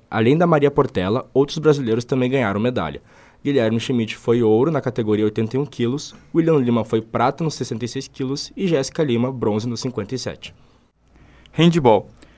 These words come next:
Speaker 2: No último final de semana, no Centro Desportivo Municipal,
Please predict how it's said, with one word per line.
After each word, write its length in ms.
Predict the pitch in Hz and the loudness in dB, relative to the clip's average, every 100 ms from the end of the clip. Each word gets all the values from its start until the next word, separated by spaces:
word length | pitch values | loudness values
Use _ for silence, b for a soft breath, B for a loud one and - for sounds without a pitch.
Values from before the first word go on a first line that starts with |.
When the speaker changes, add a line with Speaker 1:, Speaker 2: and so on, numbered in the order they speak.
| b 127 | b -4
Speaker 2:
No 240 | 131 135 | 0 2
último 340 | 170 190 180 | 0 0 -6
final 220 | 170 160 151 | -2 0 0
de 80 | |
semana, 420 | - 143 139 185 160 | -2 -2 -2 -2 -2
no 100 | 139 | -6
Centro 400 | - 139 143 117 | -4 -4 -2 -6
Desportivo 600 | 113 - 123 - 117 120 | -8 -6 -6 -4 -4 -2
Municipal, 600 | 123 - - 139 165 | -4 -4 0 0 0